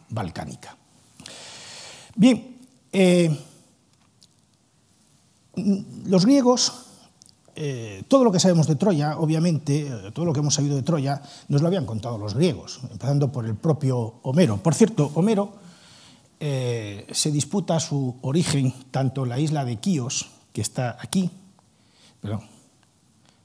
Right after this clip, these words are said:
perdón, tanto en la isla de Quíos, que está aquí, como la ciudad de Esmirna, que está aquí, ¿eh? Es decir, en una zona relativamente cercana a Troya, pero en el siglo ocho antes de Cristo esto eran ciudades,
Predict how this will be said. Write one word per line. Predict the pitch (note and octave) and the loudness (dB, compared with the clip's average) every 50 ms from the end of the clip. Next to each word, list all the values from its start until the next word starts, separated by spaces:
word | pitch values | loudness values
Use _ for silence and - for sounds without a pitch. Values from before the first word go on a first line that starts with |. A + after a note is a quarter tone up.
| _ _ _ _ | _ _ _ _
perdón, | - - - - - _ _ _ _ _ _ _ _ _ _ _ _ _ _ _ _ _ _ _ _ _ _ _ _ _ _ _ _ _ _ _ _ _ _ _ _ _ _ _ _ _ _ _ _ _ _ _ _ _ _ _ _ _ _ _ _ _ - - - - - | -20 -20 -20 -20 -20 _ _ _ _ _ _ _ _ _ _ _ _ _ _ _ _ _ _ _ _ _ _ _ _ _ _ _ _ _ _ _ _ _ _ _ _ _ _ _ _ _ _ _ _ _ _ _ _ _ _ _ _ _ _ _ _ _ -16 -16 -16 -12 -4
tanto | - E3 E3+ C3+ D3 C3 | -2 -2 -2 0 -2 -2
en | A#2+ | 0
la | C3+ | 0
isla | E3+ G3 E3+ G3 F3+ | 0 2 4 2 2
de | D#3+ C3 - | 2 0 -2
Quíos, | - G3 D#3+ A#2 G#2+ | -2 -4 -2 -4 -4
que | - - | -6 -6
está | A#2+ - - E3+ | -8 -4 -4 -6
aquí, | D3 - - E3 - - - - - _ _ | -6 -4 -4 -6 -6 -6 -10 -20 -20 _ _
como | _ C3+ C3+ C#3+ | _ -2 -2 0
la | C#3+ C3 | 0 0
ciudad | - D#3 E3 E3 | 0 0 0 2
de | D#3 D#3 | 0 0
Esmirna, | C#3+ B2 F3+ G#3 A#3 F#3+ A#2 G#2+ G#2+ G#2 G2+ | 0 2 2 2 2 2 0 -4 -8 -8 -8
que | B2+ | -6
está | A#2 - - D3 | -6 -4 -4 -4
aquí, | C3 - G#3+ F#3 - - - - _ _ _ _ | -4 -2 -4 -4 -4 -6 -12 -20 _ _ _ _
¿eh? | - F3 A3 G#3+ - - - - - - - - | -2 -2 -2 -2 -2 -12 -20 -20 -20 -20 -18 -8
Es | - D3+ | -2 0
decir, | E3 E3 - G3 D#3 - - | 0 2 2 0 -2 0 -2
en | D3 C#3+ E3 | -2 0 2
una | F#3 F#3+ | 2 0
zona | - - F#3+ G3 G3 | 0 0 0 0 0
relativamente | - - C#3 C#3+ C#3 C3 E3+ F3+ F3 D#3 E3 | 0 0 -2 -2 0 0 0 0 0 0 -2
cercana | - - C#3 C3+ - - D3+ D3+ D3+ D3 - | -2 -2 -4 -4 -4 -6 -6 -6 -6 -8 -8
a | - C#3 | -10 -4
Troya, | - G#3 G3 C#3 G2+ G2 - - | 0 2 2 2 0 -4 -8 -6
pero | - D#3 F#3 G#3 G3+ - - - - - _ _ _ | -4 -2 -2 0 -2 -4 -10 -18 -20 -20 _ _ _
en | - D#3+ C3+ C3 | -10 -6 -6 -4
el | B2+ | -2
siglo | - - E3 E3 E3+ | -2 -2 0 0 0
ocho | E3 E3 F3+ D#3 | 0 0 -2 -4
antes | C#3+ D#3 D3 B2+ | -2 -2 -2 -2
de | C#3+ - | -4 -4
Cristo | - D#3+ E3+ - - - F3 E3+ E3+ | -2 -2 -2 -2 -2 -2 -2 -2 -2
esto | E3+ C#3+ - - D#3 | -6 -10 -6 -6 -6
eran | D3+ D3 D3+ D3 | -4 -4 -6 -6
ciudades, | - - A#2 B2 C#3 C#3+ C#3+ C#3 C3 - - | -6 -6 -6 -6 -4 -4 -4 -4 -6 -6 -12